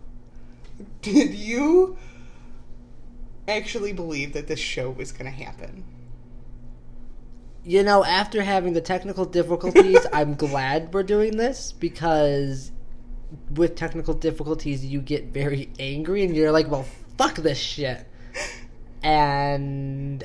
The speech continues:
Speaker 1: But
Speaker 2: then
Speaker 1: even before that, did you
Speaker 2: I think with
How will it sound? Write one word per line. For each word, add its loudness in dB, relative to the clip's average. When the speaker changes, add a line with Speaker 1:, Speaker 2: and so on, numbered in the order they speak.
Speaker 1:
But 4
Speaker 2:
then 8
Speaker 1:
even 4
before 2
that, 4
did -2
you -4
Speaker 2:
I 0
think 2
with 0